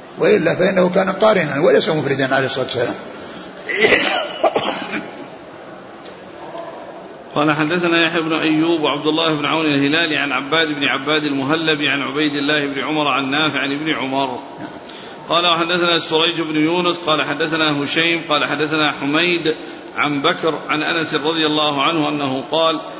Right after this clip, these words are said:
Speaker 2: سمعت النبي صلى الله عليه وسلم يلبي بالحج والعمرة جميعا". قال بكر: "فحدثت بذلك ابن عمر فقال: لبى بالحج وحده".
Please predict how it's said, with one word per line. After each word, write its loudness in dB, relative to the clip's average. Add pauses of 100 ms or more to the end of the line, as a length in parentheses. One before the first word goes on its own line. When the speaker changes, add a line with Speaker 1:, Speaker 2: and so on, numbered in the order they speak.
(200)
Speaker 2:
سمعت 0
النبي 2
صلى -2
الله 2
عليه 2
وسلم 0
يلبي 0
بالحج -2
والعمرة 0
جميعا". 0 (460)
قال 4
بكر: 0 (360)
"فحدثت -2
بذلك 0
ابن 0
عمر 2
فقال: 0
لبى 2
بالحج -2
وحده". 2